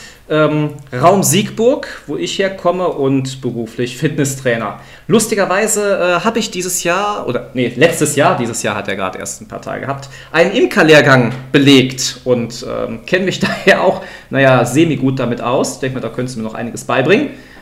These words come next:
Aber zumindest die Grundkenntnisse habe ich selbst erlangt.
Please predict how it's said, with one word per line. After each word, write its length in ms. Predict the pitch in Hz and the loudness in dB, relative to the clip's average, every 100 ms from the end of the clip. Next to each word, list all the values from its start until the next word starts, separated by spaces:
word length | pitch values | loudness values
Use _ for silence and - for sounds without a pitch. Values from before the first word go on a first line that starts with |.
| - | -6
Aber 200 | 147 156 | 0 0
zumindest 360 | - 165 156 - | 0 -2 -2 -4
die 100 | 131 | -4
Grundkenntnisse 840 | 131 151 156 - 127 123 120 123 | 2 4 4 2 2 2 -2 -4
habe 120 | 113 | -4
ich 100 | 120 | -4
selbst 360 | 123 113 - - | -2 -2 -4 -6
erlangt. 580 | 117 123 107 - - | 0 2 2 -2 -12